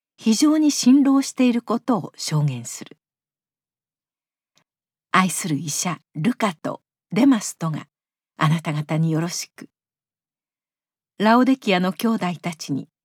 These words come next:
またヌンパとその家にある教会とによろしく。この手紙が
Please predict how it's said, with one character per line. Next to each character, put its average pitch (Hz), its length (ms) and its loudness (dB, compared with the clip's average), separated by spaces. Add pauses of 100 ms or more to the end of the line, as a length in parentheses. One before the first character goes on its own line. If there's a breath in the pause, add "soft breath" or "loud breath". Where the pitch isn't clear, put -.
(320)
ま 214 120 -2
た - 160 -8 (320 soft breath)
ヌ 254 140 6
ン 302 80 6
パ 170 220 -4
と - 300 -8 (100)
そ 226 240 2
の 302 140 6
家 302 200 4
に 233 160 6
あ 202 80 2
る 156 160 -2
教 196 160 -6
会 220 260 -4
と 226 160 -6
に 208 160 2
よ 135 100 -8
ろ 131 100 -12
し - 260 -12
く。 - 140 -14 (2000)
こ 160 140 0
の 156 140 2
手 156 120 -2
紙 156 280 0
が 156 180 -4